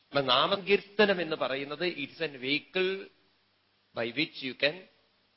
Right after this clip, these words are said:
go nearer to the Lord. Not only go nearer to the Lord, you can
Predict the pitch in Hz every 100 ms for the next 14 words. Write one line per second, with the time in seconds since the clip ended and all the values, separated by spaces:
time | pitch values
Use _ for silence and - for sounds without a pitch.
0 | _ _ _ _ _ _ _ _ _ _
1 | _ _ 107 131 151 135 117 127 135 -
2 | 117 156 196 - _ _ _ 95 95 -
3 | 123 180 202 202 165 156 196 170 151 143
4 | - 123 113 101 101 107 - - 104 -
5 | 139